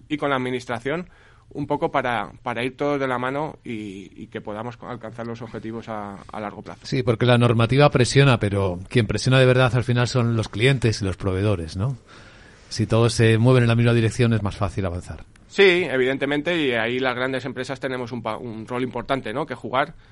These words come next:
Speaker 1: porque al final, pues, podemos ser tractores y motores para que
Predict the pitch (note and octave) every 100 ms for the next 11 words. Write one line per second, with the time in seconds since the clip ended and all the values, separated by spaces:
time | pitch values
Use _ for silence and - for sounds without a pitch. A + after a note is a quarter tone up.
0 | - _ - A2+ A2+ A#2 A2+ B2 B2+ A#2
1 | A#2+ - B2 A#2 C3+ C3 - C3+ A#2+ -
2 | B2+ A#2+ - C#3+ C#3 D3 C#3 B2 A#2+ C3+
3 | C3+ D3+ - - B2+ C3 C3 C3 C#3